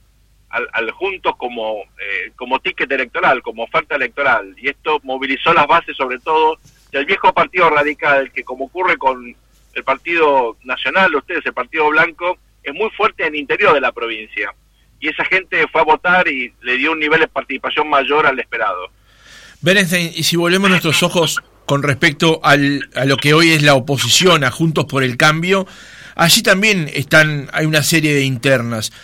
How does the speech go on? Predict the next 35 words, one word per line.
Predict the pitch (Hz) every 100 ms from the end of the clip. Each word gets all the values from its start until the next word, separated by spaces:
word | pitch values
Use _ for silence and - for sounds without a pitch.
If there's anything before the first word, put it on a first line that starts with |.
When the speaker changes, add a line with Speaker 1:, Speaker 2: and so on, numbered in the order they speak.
| - - -
Speaker 2:
porque, | - 156 147 151
por | 139 147 143
ejemplo, | 160 180 196 180
Rodríguez | 143 131 139 156 165
Larreta | 151 143 175 196 190 -
salió | - 143 151
fortalecido | 151 135 127 127 196 233 165 110
por | 131
lo | 135
que | 127
fue | 143 160 156
el | 131
armado | 131 123 147 147 139
de | 123
las | 120
listas, | 175 214 - 156 160 - - - - -
pero | 160 160
allí | 139
está | 165
la | 170
figura | 143 156 160 151
del | 143
expresidente | 131 - 139 117 139 135 123
Macri, | 147 190 156 151 151 147 - - _
también | 143 151 170
la | 151
de | 135
Bullrich, | 139 226 208 160 160 - -
Gerardo | - 147 156 160
Morales | 143 143 160 151 143 - - - - _
de | 127 143 139 135
la | 135 135
U | 135
C | - 147 208 214
R, | 160 151 147